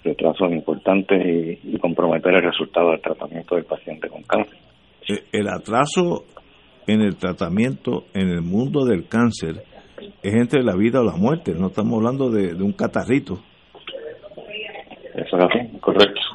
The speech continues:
Speaker 2: Wow, wow. Bueno, pues, doctor, como siempre, yo siempre digo, me, me despido de usted indicando que espero no tener que verlo <laughs> en su oficina ever,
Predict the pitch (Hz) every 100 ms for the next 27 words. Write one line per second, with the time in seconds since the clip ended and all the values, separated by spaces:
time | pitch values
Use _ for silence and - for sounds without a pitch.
0 | 95 - 95 95 - - 98 95 - -
1 | - - - - - 120 170 151 131 110
2 | 104 98 104 - 139 156 135 123 107 151
3 | 139 113 123 - _ - - - - 104
4 | - 127 123 127 131 139 135 120 107 98
5 | - - - - - _ - - - -
6 | - 95 107 104 101 98 90 - _ _
7 | _ _ _ - - - 101 - 131 139
8 | 139 117 - 147 139 - - _ _ -
9 | 110 104 104 - 117 131 123 107 95 -
10 | 123 131 120 117 117 117 113 117 104 110
11 | - 160 - - 87 131 104 98 110 123
12 | 127 110 95 123 117 110